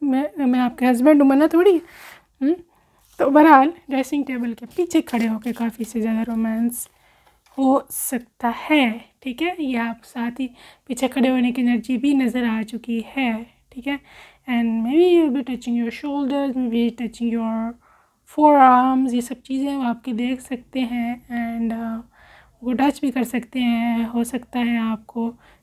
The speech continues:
फील भी करवाने की कोशिश करें अपनी presence from behind, लेकिन, um, मेरा नहीं ख्याल आप इस दफ़ा मदहोश होने वाले हैं, <laughs> ठीक है? You will be in your senses, क्योंकि आपको पता है,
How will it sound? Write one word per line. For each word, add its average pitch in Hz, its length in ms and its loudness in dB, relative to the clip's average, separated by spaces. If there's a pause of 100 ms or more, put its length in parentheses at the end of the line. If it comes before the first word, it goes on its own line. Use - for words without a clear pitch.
फील 302 240 6
भी 285 120 2
करवाने 247 400 -2
की 247 120 -10
कोशिश 240 340 -4
करें 240 280 -4
अपनी 240 220 -6
presence 262 540 2
from 226 240 -4
behind, 262 500 0
लेकिन, 247 380 -4 (640)
um, 226 500 -4
मेरा 277 180 6
नहीं 339 120 8
ख्याल 285 220 6
आप 254 220 2 (120)
इस 247 180 2
दफ़ा 262 220 4
मदहोश 240 480 0
होने 240 220 -2
वाले 240 220 -2
हैं, 269 240 -2 (300)
<laughs> 285 80 4 (580)
ठीक 302 120 -8
है? 311 80 4
You 294 120 6
will 254 140 4
be 254 80 4
in 254 140 4
your 240 120 -2
senses, 269 440 2
क्योंकि 262 220 -2
आपको 247 220 -4
पता 262 340 -4
है, 247 340 0